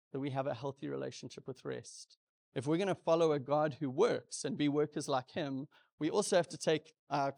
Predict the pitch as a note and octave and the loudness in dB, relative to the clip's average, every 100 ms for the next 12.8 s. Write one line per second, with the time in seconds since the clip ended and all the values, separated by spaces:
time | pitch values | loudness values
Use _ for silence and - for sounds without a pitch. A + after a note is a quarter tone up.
0 | _ - F#3 E3 D3 C#3+ - D#3+ D3+ - | _ -4 0 2 2 2 0 0 0 0
1 | D#3+ C#3 C3 D3 D3 C#3+ C#3+ A2+ - - | -2 -2 2 4 4 2 2 2 0 -6
2 | - - - _ _ - C#3+ C#3+ E3 G#3+ | -12 -14 -16 _ _ -6 -4 -2 -2 -4
3 | - - - - A#2+ B2 - _ _ _ | -8 -8 -8 -10 -16 -16 -20 _ _ _
4 | - E3 C#3+ E3 F#3+ G#3+ F3+ - E3 D#3+ | -2 0 4 4 4 2 -2 -4 -2 0
5 | D3 - D3+ D#3 - C#3 C3+ _ - - | 0 0 -2 -2 0 0 -2 _ -20 0
6 | D#3+ D#3+ E3 F3+ F3+ E3 D#3 E3+ D#3 D3 | 0 6 6 8 6 6 4 2 2 4
7 | D3+ D3+ F#3 D#3 C#3+ D3+ D#3 C#3 C3+ C3+ | 2 2 2 4 4 4 2 0 -4 -6
8 | _ - - C#3+ F3 - D#3+ D3 D3+ F#3+ | _ -18 -6 -2 -2 -2 -2 0 0 0
9 | G3 E3 C#3+ C#3 C#3 C#3+ D3 D3 D3+ G3 | -2 -4 -2 -2 -4 -4 -4 -4 -2 -4
10 | G3+ - D3 C3+ C3 D3 - D3+ D#3+ B2+ | -6 -8 -8 -8 -10 -8 -6 -6 -4 -2
11 | C#3 C#3 - _ _ _ _ - C#3 C3+ | 0 -2 -6 _ _ _ _ -6 -4 -2
12 | - - C3+ C3+ C3 - B2 | -4 -4 -2 -2 -6 -10 -10